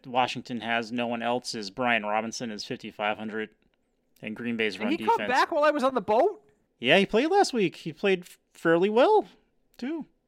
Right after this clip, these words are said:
Speaker 2: Oh, my God. I do remember
Speaker 1: Good
Speaker 2: them
Speaker 1: for
Speaker 2: talking.
Speaker 1: him.
Speaker 2: Okay, so, I, again,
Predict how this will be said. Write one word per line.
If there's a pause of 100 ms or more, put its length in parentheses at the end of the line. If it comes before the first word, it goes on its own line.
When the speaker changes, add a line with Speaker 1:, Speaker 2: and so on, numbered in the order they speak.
Speaker 2:
Oh,
my (120)
God. (100)
I
do
remember
Speaker 1:
Good
Speaker 2:
them
Speaker 1:
for
Speaker 2:
talking.
Speaker 1:
him. (100)
Speaker 2:
Okay,
so,
I,
again,